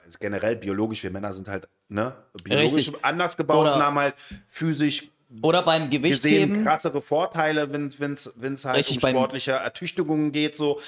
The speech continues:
Speaker 1: Und das ist halt ein großer Konflikt, wo viele Frauen halt sagen so, ey,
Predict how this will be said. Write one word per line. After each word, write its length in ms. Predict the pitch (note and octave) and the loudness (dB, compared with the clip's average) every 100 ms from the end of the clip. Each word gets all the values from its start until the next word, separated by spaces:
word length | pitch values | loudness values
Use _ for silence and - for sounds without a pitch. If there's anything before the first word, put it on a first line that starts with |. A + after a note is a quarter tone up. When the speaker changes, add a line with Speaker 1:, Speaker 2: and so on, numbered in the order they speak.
| - | -14
Speaker 1:
Und 140 | - A#2+ | -6 -4
das 100 | C#3+ | -2
ist 60 | |
halt 180 | C#3+ C3+ | 0 -2
ein 60 | B2+ | -2
großer 280 | B2 D3 C#3 | -2 -2 -2
Konflikt, 400 | C3+ B2 D3+ - | -4 -6 -6 -4
wo 80 | A#2+ | -6
viele 240 | C3 A#2 | -4 -6
Frauen 340 | - A2 A2+ A2+ | -6 -6 -4 -6
halt 160 | G#2+ | -6
sagen 320 | A2+ G#2+ G#2+ G#2 | -6 -6 -6 -6
so, 200 | G#2+ G#2 - - - | -8 -8 -14 -16 -6
ey, 320 | A#2 B2+ | -4 -4